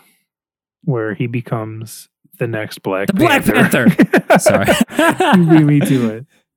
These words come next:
Speaker 1: it.
Speaker 2: Damn.
Speaker 1: So?
Speaker 2: Nah, I don't know.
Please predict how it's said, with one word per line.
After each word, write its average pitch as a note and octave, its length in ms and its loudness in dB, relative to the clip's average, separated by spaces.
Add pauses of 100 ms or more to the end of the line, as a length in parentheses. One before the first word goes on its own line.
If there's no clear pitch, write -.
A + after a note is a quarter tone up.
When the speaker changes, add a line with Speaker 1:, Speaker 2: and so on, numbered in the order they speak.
(540)
Speaker 1:
it. F3+ 80 -14 (320)
Speaker 2:
Damn. F2 300 -6 (1800)
Speaker 1:
So? G#3+ 380 -2 (100)
Speaker 2:
Nah, F2 460 -6
I G#2+ 120 -2
don't F#2+ 120 -2
know. E2 180 -6